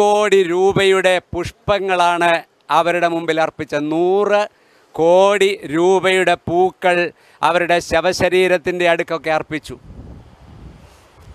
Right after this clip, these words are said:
എന്നാൽ ഇവിടെ, ഇവിടെ അല്പം പൂക്കൾ കൊണ്ട് അർപ്പിച്ചിട്ടുണ്ട്. അതാരെന്നറിയാമോ? ഈ പ്രിയ ദൈവദാസൻ്റെ കൊച്ചുമക്കൾ തങ്ങളുടെ അപ്പച്ചനോടുള്ള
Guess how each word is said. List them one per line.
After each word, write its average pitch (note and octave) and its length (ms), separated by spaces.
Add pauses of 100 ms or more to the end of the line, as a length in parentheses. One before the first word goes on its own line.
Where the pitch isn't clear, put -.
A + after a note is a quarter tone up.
(140)
എന്നാൽ E3 240 (120)
ഇവിടെ, F#3 280 (920)
ഇവിടെ G3+ 280 (220)
അല്പം F#3 300 (100)
പൂക്കൾ F#3 400 (840)
കൊണ്ട് F3+ 220 (120)
അർപ്പിച്ചിട്ടുണ്ട്. F3 720 (580)
അതാരെന്നറിയാമോ? F3 880 (1000)
ഈ E3 40 (120)
പ്രിയ F3 220 (540)
ദൈവദാസൻ്റെ F#3 720
കൊച്ചുമക്കൾ F#3 640 (880)
തങ്ങളുടെ F3+ 340
അപ്പച്ചനോടുള്ള F#3 640